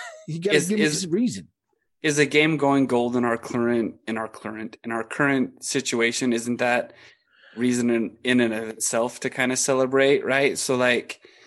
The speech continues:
Speaker 2: I guess when you, you try to see the small miracles everywhere, right? 'Cause I,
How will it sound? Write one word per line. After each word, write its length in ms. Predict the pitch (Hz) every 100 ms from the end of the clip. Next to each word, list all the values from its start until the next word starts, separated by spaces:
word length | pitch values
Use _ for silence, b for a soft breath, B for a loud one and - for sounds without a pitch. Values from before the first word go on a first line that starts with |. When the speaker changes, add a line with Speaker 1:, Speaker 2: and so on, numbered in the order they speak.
| b b b _
Speaker 2:
I 80 | 147
guess 300 | 175 190 -
when 160 | 139
you, 240 | 131 110 -
you 140 | - 117
try 180 | - 143
to 80 | 131
see 180 | -
the 140 | 131 113
small 560 | - 127 120 123 123
miracles 720 | 120 120 120 123 - 131 131 123
everywhere, 680 | 107 120 151 151 165 180
right? 400 | 151 151 170 -
'Cause 200 | - 123
I, 220 | 120 107